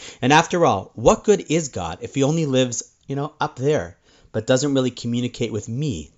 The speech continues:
down here? This is what Yosef saw, and it carried him through his years of darkness. It enabled him to rise to ultimate greatness, and it's what ultimately enabled him to mend the relationships with his own family once they showed remorse.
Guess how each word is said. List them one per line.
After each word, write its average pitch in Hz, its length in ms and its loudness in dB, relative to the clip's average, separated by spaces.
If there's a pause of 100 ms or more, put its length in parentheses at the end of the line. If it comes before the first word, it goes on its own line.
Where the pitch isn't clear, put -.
down 104 240 -6
here? 90 340 -10 (640)
This 190 200 4
is - 60 0
what 175 180 0
Yosef 147 340 2
saw, 135 240 2
and 113 80 0
it - 120 -12
carried 160 300 4
him 180 80 -4
through 147 220 -4
his 127 160 0
years 113 280 -2
of 110 120 -10
darkness. 107 480 -4
It 131 100 -2
enabled 170 440 2
him 190 140 0
to 165 120 0
rise 135 400 2
to - 120 -8 (120)
ultimate 175 400 -2
greatness, 143 440 -2 (280)
and 180 120 4
it's 226 120 -2
what 233 180 2
ultimately 247 540 0
enabled 180 460 0
him 127 160 0
to 160 140 -2
mend 160 440 0
the 202 80 4
relationships 160 800 -2
with 139 160 0
his 143 240 -4
own 165 260 -2
family 160 500 -4
once 135 280 -2
they 175 140 -4
showed 120 360 0
remorse. 120 720 -6